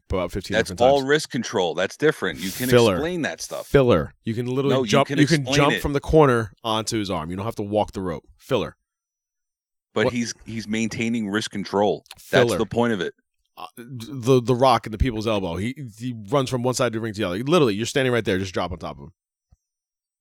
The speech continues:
Speaker 2: No, that's momentum.
Speaker 1: Filler.
Speaker 2: No, it's not.
Speaker 1: It is. It's all filler, dude. You are taking out the fun in wrestling. Get off
Speaker 2: I'm not taking out the fun.
Speaker 1: your soapbox on your lawn and go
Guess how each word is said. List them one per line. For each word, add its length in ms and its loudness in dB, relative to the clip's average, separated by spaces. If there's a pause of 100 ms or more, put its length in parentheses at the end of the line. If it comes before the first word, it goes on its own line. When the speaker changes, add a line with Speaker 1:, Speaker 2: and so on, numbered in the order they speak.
(440)
Speaker 2:
No, 220 -2
that's 200 0
momentum. 460 -4
Speaker 1:
Filler. 500 6 (760)
Speaker 2:
No, 120 -2
it's 120 -6
not. 300 4
Speaker 1:
It 100 0
is. 200 4
It's 120 -4
all 140 6
filler, 280 0
dude. 260 -12 (760)
You 140 -2
are 80 -2
taking 320 -4
out 160 -4
the 40 -10
fun 280 0
in 100 -4
wrestling. 380 -4 (420)
Get 160 -4
off 240 4
Speaker 2:
I'm 60 -12
not 180 -10
taking 260 -10
out 140 -10
the 80 -12
fun. 560 -8
Speaker 1:
your 100 4
soapbox 720 4
on 180 -6
your 120 -6
lawn 400 -6 (680)
and 160 -12
go 440 -4